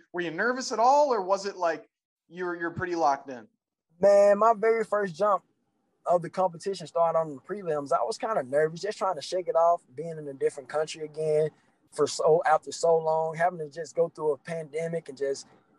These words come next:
Speaker 2: trying to get adjusted to the time. 'Cause in the prelims, we jumped at, like, five that morning, which was, like, seven,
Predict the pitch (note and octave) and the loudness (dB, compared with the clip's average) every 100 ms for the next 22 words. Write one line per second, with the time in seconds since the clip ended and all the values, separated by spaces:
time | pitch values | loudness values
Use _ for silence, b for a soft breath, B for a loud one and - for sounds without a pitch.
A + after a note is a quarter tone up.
0 | - F#3 F3+ E3 F3+ E3 D3 F3 F3+ F3 | 0 4 6 6 4 2 2 0 0 -6
1 | E3+ D3 - D#3+ E3+ E3 D#3 D3+ C3+ G#3 | -6 -4 -2 -2 -2 -6 -10 -10 -4 0
2 | F#3+ E3+ D3+ D3+ D#3 D#3+ D#3 C3 G#2 - | 4 4 4 0 -2 -2 -2 -4 -4 -4
3 | - D#3 D#3 D3+ D3 C#3+ D3+ D3+ D3 C#3 | 2 4 4 0 -6 -4 -4 -6 -8 -14
4 | - B2+ C3+ B2+ - _ _ _ _ _ | -18 -4 -2 -2 -6 _ _ _ _ _
5 | - - F3+ F3 D#3+ D#3+ | -18 2 6 6 2 -12